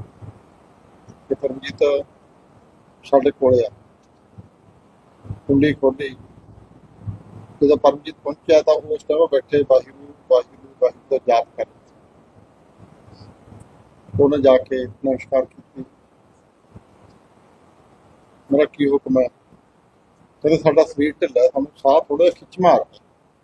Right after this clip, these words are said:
ਇਹ ਬਚਨ ਕੀਤਾ। ਇੱਕ ਤਾਂ ਬਾਵੇ ਨੂੰ ਬੁਲਾ, ਇੱਕ ਜਗਜੀਤ ਸਿੰਘ ਨੂੰ ਬੁਲਾ,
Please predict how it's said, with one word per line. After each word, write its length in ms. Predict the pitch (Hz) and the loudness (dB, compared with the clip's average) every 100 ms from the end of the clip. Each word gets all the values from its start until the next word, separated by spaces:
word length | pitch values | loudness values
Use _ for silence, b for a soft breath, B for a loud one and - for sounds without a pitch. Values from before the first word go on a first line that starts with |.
| - | -8
ਇਹ 60 | 151 | -4
ਬਚਨ 260 | 139 143 | -4 -6
ਕੀਤਾ। 320 | 127 _ - - _ _ _ _ _ _ _ _ _ _ _ _ _ _ _ _ _ - _ _ - _ _ _ _ _ _ _ _ _ _ _ _ _ _ _ _ _ _ _ _ - | -10 _ -14 -14 _ _ _ _ _ _ _ _ _ _ _ _ _ _ _ _ _ -20 _ _ -20 _ _ _ _ _ _ _ _ _ _ _ _ _ _ _ _ _ _ _ _ -14
ਇੱਕ 100 | 139 | -4
ਤਾਂ 140 | 156 131 | -2 2
ਬਾਵੇ 280 | 127 127 143 | 2 2 -2
ਨੂੰ 100 | 143 | -2
ਬੁਲਾ, 320 | 139 139 139 _ _ _ _ _ _ _ _ _ _ _ _ _ - 165 | 2 2 0 _ _ _ _ _ _ _ _ _ _ _ _ _ -6 -6
ਇੱਕ 180 | - 156 | -2 -2
ਜਗਜੀਤ 440 | 135 123 143 139 | -2 0 0 0
ਸਿੰਘ 160 | - 151 | -2 -8
ਨੂੰ 120 | 135 | -2
ਬੁਲਾ, 240 | 120 113 | 0 0